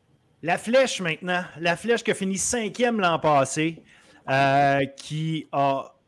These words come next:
gagné sa première ronde. À ce moment-là, c'était contre Saint-Hyacinthe, mais qui a affronté, euh, au deuxième tour les éventuels champions qui étaient, euh, dans une, euh, forme splendide à ce moment-là et probablement jusqu'à un certain point dans une classe à part au printemps <laughs> passé,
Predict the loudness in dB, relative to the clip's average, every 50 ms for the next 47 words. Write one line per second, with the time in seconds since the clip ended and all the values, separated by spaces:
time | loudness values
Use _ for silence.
0 | _ _ _ _ _ _ -4 -2 -2 -2 -2 -4 -4 -4 -2 -2 0 0 2 2
1 | 2 2 2 0 0 0 -2 -2 -2 -2 -2 -2 -4 -2 -2 -2 0 0 0 -2
2 | -4 -6 -6 -6 -6 -6 -6 -6 -6 -6 -4 -4 -6 -6 -4 -4 -6 -6 -6 -6
3 | -6 -4 -4 -4 -4 -2 0 0 0 0 -2 -2 -2 -2 0 0 -2 -2 -4 -2
4 | 0 2 2 2 2 2 2 2 0 0 0 0 -4 -4 -4 -2 0 0 0 -2
5 | -4 -10 _ _ _ _ _ _ _ _ -6 -4 -2 0 0 2 2 2 0 0
6 | 0 0 2 2 2 0 0 0 2 2 0 0 0 0 2 2 2 0 -2 -4
7 | -10 -6 -4 -4 -4 -2 0 0 0 0 0 0 0 -2 0 0 -2 -2 -2 -4
8 | -6 -6 -4 -2 -2 0 0 -2 -4 -6 _ _ _ _ _ _ _ _ _ _
9 | _ -6 -4 -4 -4 -2 -4 -6 -6 -6 -4 -4 -2 -2 -2 -4 -4 -6 -4 -4
10 | -4 -6 -4 -4 -4 -2 -2 -2 -2 -2 -4 -4 -6 -6 -4 -4 -2 -2 -2 -4
11 | -4 -4 -6 -4 -4 -6 -6 -6 -6 -6 -6 -6 -6 -8 -8 -6 -6 -6 -4 -4
12 | -4 -2 -2 -2 -2 -2 -2 0 -2 -2 0 0 -2 0 0 -2 -2 -2 -4 -4
13 | -4 -4 -4 -2 -2 0 2 2 2 2 2 0 -2 -4 -4